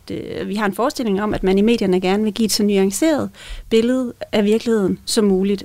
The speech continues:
Og hvis man skal det, så skal de kilder, man har med, jo også være nuancerede og forskelligartede. Øh, og det bliver det jo ikke, hvis man altid har en tendens til at vælge det ene køn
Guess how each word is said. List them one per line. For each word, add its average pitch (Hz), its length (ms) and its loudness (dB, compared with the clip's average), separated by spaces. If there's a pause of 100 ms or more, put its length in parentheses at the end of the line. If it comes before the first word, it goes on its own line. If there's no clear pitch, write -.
Og 202 220 0
hvis 208 140 -2
man 220 100 0
skal 277 260 0
det, 262 100 -2
så 254 100 -6
skal 240 180 -4
de 240 80 -4
kilder, 247 260 -2
man 220 180 0
har 208 60 2
med, 202 180 2
jo 226 160 0
også 226 240 -2
være 185 260 -2
nuancerede 190 680 0
og - 120 -12
forskelligartede. - 800 -6 (580)
Øh, 208 220 0
og 233 100 0
det 262 80 -6
bliver 320 180 2
det 214 80 0
jo 190 60 2
ikke, 226 180 0
hvis 233 180 -8
man 190 160 0
altid 220 260 -2
har 180 60 0
en 190 60 0
tendens 202 360 -2
til - 120 -2
at 185 80 0
vælge 208 240 4
det 202 240 2
ene 220 140 2
køn - 260 -4